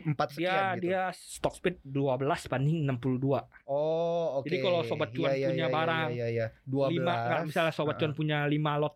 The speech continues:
Speaker 2: B B C A, apa
Speaker 1: Mm-mm.
Speaker 2: misalnya punya satu lot B B C A, kan di stock, di split jadi lima kan.
Speaker 1: Mm-mm.
Speaker 2: Nah, Sobat Cuan nggak bakal dapat lima nanti, dapat outlot nanti.
Speaker 1: Hmm,
Speaker 2: Gitu.
Speaker 1: lebih.
Speaker 2: Jadi, jadi kalau mau, mau, mau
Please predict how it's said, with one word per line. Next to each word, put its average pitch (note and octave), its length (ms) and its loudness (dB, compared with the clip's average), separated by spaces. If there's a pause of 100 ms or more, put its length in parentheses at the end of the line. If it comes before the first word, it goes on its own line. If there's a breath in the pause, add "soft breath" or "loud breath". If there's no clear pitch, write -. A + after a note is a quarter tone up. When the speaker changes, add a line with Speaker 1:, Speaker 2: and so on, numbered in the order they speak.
Speaker 2:
B C#3 160 0
B C#3 80 2
C C#3 160 -2
A, C#3+ 240 0
apa - 240 -8
Speaker 1:
Mm-mm. D#3 160 2
Speaker 2:
misalnya D3 240 2
punya C#3+ 160 -2
satu C3+ 160 -2
lot B2+ 100 2
B C3 60 0
B C3 80 -2
C D3+ 80 -2
A, F3 80 2
kan F3+ 80 0
di - 20 0
stock, - 380 -2 (100)
di C#3+ 160 2
split F#3+ 380 0
jadi D3 160 -2
lima D#3 320 2
kan. B2+ 180 -2
Speaker 1:
Mm-mm. C3 340 2 (440)
Speaker 2:
Nah, D3+ 180 2 (640)
Sobat C3+ 320 -2
Cuan G3 160 0
nggak E3+ 80 2
bakal C3+ 220 -2
dapat A#2+ 180 -4
lima E3+ 240 2
nanti, C#3+ 240 -2
dapat B2 160 0
outlot C#3 400 0
nanti. A#2+ 320 0 (240)
Speaker 1:
Hmm, B2 400 2
Speaker 2:
Gitu. C3 160 2
Speaker 1:
lebih. C3+ 220 0
Speaker 2:
Jadi, D#3+ 160 2 (680)
jadi D#3+ 220 0
kalau F3 180 2
mau, D3+ 320 0 (320)
mau, C#3+ 260 0 (200)
mau C#3 260 0